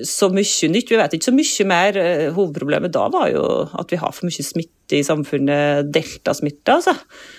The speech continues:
Eh, så ja, de kunne jo kanskje slått, eh, hvis de har, i etterpåklokskapens lys, så hadde det kanskje vært likere å innføre de tiltakene vi har nå allerede da, da. Vanligvis så sier jo ekspertene at en skal vente i to uker,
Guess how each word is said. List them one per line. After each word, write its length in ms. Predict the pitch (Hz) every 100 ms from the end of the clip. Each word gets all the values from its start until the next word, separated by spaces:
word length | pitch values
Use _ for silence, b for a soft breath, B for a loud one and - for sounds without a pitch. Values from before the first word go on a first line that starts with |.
| B -
Eh, 800 | 190 190 180 180 170 165 156 147
så 480 | 147 170 160 156 156 -
ja, 140 | 123 - -
de 80 | 170
kunne 260 | 165 170 160
jo 100 | 165 165 160 - b b b b -
kanskje 280 | 196 175 170
slått, 380 | - 180 - 170
eh, 400 | 165 165 151 185 165
hvis 220 | 175 170
de 40 | 180
har, 240 | 165 156
i 160 | 82 127 196
etterpåklokskapens 1040 | - 160 165 - 180 160 - 170 175 175
lys, 180 | 180 190
så 80 | 190
hadde 100 | 180
det 80 | 185
kanskje 300 | 180 175 175
vært 400 | 175 170 170 160
likere 400 | 180 175 160 165
å 60 | 165
innføre 260 | 160 165 -
de 100 | 165
tiltakene 800 | 175 160 160 156 165 160 160 156
vi 80 | 165
har 160 | 151
nå 120 | 156 160
allerede 320 | 160 151 156 147
da, 120 | 208 392
da. 140 | 226 147
Vanligvis 460 | 202 156 151 220 220
så 60 |
sier 300 | 214 226 165
jo 60 | 156
ekspertene 480 | 165 - - 147 147
at 40 |
en 80 | 156
skal 160 | - 180
vente 380 | 151 139 - 156
i 20 |
to 120 | 151
uker, 240 | 143 -